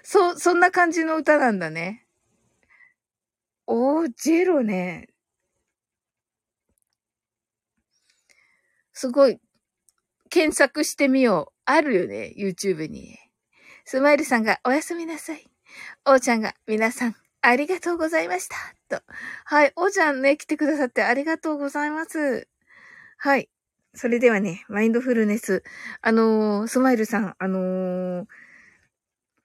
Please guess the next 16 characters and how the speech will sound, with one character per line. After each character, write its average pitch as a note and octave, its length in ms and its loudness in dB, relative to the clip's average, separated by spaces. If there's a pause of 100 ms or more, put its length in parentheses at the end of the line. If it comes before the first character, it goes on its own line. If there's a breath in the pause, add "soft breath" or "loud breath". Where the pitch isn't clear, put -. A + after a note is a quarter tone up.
も C#4+ 160 6
う C4+ 60 6
ね、 A3 120 2
こ C4+ 160 0
の C#4 140 2
時 C#4+ 140 -2
間 C#4+ 260 2
に C#4+ 140 0
な C#4+ 140 2
っ - 20 -10 (220)
た G3+ 100 0
ら F#3+ 100 0
ね、 F#3 320 -6
あ F#3+ 80 -4
の F3+ 360 -4
ー、 - 20 -20